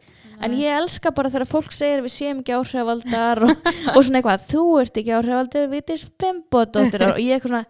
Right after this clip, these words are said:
Speaker 1: já, já, en ég má alveg líka vera það. Þú veist.
Speaker 2: Viss-, vissulega hefur maður áhrif á fólk sem er
Speaker 1: Mhm.
Speaker 2: að fylgjast með, en, og þú veist, influencer er, þú veist, svona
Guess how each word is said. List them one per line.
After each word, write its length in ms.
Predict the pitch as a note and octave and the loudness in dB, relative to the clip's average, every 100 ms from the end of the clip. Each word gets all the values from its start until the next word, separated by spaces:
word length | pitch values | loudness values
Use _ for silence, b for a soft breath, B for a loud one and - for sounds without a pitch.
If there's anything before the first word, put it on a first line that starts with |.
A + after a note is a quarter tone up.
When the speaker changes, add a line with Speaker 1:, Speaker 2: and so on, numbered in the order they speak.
| b b b | b b b
Speaker 1:
já, 140 | G#3+ G3 | -2 0
já, 140 | G#3+ G#3 - | 0 -2 -6
en 140 | G3+ F#3+ | -8 -4
ég 180 | A3+ A#3 | -4 -2
má 80 | |
alveg 200 | G3+ G3 G3+ | 0 -2 -2
líka 240 | F#3+ E3+ | -6 -8
vera 140 | E3 E3 | -8 -8
það. 140 | - - _ B B | -14 -18 _ B B
Þú 160 | B A3+ | B -6
veist. 160 | G#3 | -6
Speaker 2:
Viss-, 80 | - | -4
vissulega 400 | B3 B3 A#3 A3 | -4 -2 -2 -2
hefur 300 | G#3+ B3+ A#3+ G#3 | -2 -2 -2 -4
maður 220 | G3+ G3 | -4 -4
áhrif 480 | A3 A#3 - D#3+ - | -6 -6 -8 -10 -8
á 120 | F#3+ | -10
fólk 300 | F#3+ F3+ F#3 - | -8 -8 -10 -10
sem 220 | G3 F#3 | -6 -4
er 140 | G3+ | -4
Speaker 1:
Mhm. 20 | G#3 | -6
Speaker 2:
að 80 | |
fylgjast 320 | G3+ G3 G3 - | -10 -12 -12 -10
með, 300 | F3+ D#3+ G3 _ _ _ _ | -10 -10 -14 _ _ _ _
en, 240 | - G3 F#3 b b b b b b b | -8 -6 -8 b b b b b b b
og 80 | A3 | -4
þú 60 | G#3+ | -4
veist, 180 | G#3 _ _ _ _ _ - | -6 _ _ _ _ _ -12
influencer 560 | A3+ A#3 A3+ G#3 G#3 G3+ | -10 -8 -6 -4 -4 -4
er, 160 | A3 | -4
þú 140 | A3 G3+ | -4 -6
veist, 100 | - | -6
svona 220 | G3+ | -6